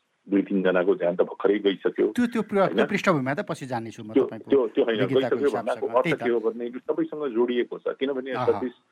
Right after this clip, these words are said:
Speaker 1: यो चाहिँ जनताको पक्षमा रहेर सरकारले नहेरेको कुरा हो, त्यस,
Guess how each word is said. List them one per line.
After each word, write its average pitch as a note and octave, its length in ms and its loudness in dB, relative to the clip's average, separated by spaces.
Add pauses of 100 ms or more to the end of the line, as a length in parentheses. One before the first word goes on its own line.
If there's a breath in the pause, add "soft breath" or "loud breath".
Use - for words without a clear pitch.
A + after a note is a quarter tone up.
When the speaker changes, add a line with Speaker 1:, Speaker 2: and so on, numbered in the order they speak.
(220)
Speaker 1:
यो B2+ 80 4
चाहिँ C3+ 180 2
जनताको A#2+ 420 0
पक्षमा A#2+ 400 -2
रहेर A#2 360 2
सरकारले G#2+ 500 0
नहेरेको A2 460 2
कुरा A#2 240 0
हो, F#2+ 240 -2 (120)
त्यस, A#2+ 120 0